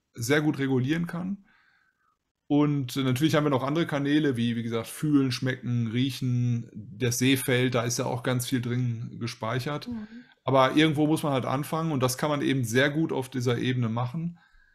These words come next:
Speaker 1: Vor allen Dingen unterschätzen viele Menschen, ich habe das auch lange unterschätzt, als ich das nicht wusste, ähm, die, den Einfluss von Klang, also von Geräuschen, das ist schon echt enorm. Ähm, gerade auch dann eben Geräuschen, die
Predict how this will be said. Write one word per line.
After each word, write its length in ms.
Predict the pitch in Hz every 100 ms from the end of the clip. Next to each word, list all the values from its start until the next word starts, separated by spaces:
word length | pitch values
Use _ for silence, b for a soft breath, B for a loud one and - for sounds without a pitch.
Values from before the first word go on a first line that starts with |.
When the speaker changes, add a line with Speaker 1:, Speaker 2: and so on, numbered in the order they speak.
| b b
Speaker 1:
Vor 160 | - 135
allen 80 | 143
Dingen 120 | 147
unterschätzen 560 | 131 120 160 170 - 147
viele 200 | 147 135
Menschen, 220 | 135 135
ich 40 |
habe 60 | 127
das 120 | 123
auch 120 | 139
lange 180 | 151 139
unterschätzt, 540 | 135 120 123 143 -
als 100 | 120
ich 60 | 113
das 160 | 123 123
nicht 160 | 120
wusste, 480 | 151 165 151 160 165 B B B B
ähm, 400 | 120 123 123 123
die, 100 | 127 120 131
den 120 | 131
Einfluss 360 | 135 170 170 -
von 200 | 147 127
Klang, 400 | 139 156 151 110
also 180 | 113
von 180 | 120 135
Geräuschen, 640 | 127 107 123 156 - 170
das 180 | 156 143
ist 80 | 131
schon 200 | - 139
echt 180 | 139 -
enorm. 560 | 131 117 123 160 202 b b b b b
Ähm, 680 | 123 127 123 123 123 120 113 -
gerade 360 | - 123 147 156
auch 160 | 135
dann 180 | - 131
eben 240 | 127 139 131
Geräuschen, 680 | 123 113 127 151 - 160 135
die 680 | 127 127 131 135 127 123